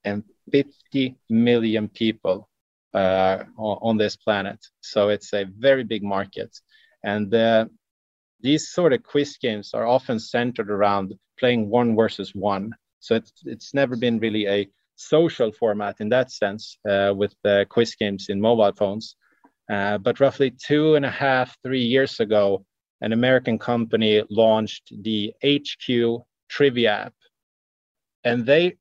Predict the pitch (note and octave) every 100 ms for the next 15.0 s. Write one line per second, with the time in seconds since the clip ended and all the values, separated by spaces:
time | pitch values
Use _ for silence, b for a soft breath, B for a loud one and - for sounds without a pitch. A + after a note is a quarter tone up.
0 | - C3 D#3 C#3 - C#3 C3 - A2+ -
1 | - C#3 D3 - B2+ A2+ - B2 B2 A#2
2 | G#2+ G#2+ _ - G#2 G#2 G2+ - A#2 G#2+
3 | G2+ - - - D3 C3 A#2+ G#2+ G#2 G#2
4 | - F2 G2 G#2 _ - G2 F#2 A2+ A2
5 | - G#2 F#2+ - _ _ _ B2 B2+ B2+
6 | A#2 A2 G#2+ G2 G2+ _ _ _ A2 A2
7 | - - A#2 A#2 G#2+ G#2 - G2+ - A2
8 | G#2+ A2 A#2 - - b b b - A#2+
9 | A#2 A#2+ _ _ _ _ _ _ B2+ -
10 | - D#3+ E3 C3 D3 - A#2 - B2 A2+
11 | C3 A2+ A2+ G#2+ G#2 - A#2 A2+ G2 G#2
12 | _ _ _ - G#2+ G2+ - G#2+ - -
13 | - - - G#2+ - _ A2+ A2 A2 -
14 | - - C#3 B2 A2 G#2+ G2 G2+ G2 F#2+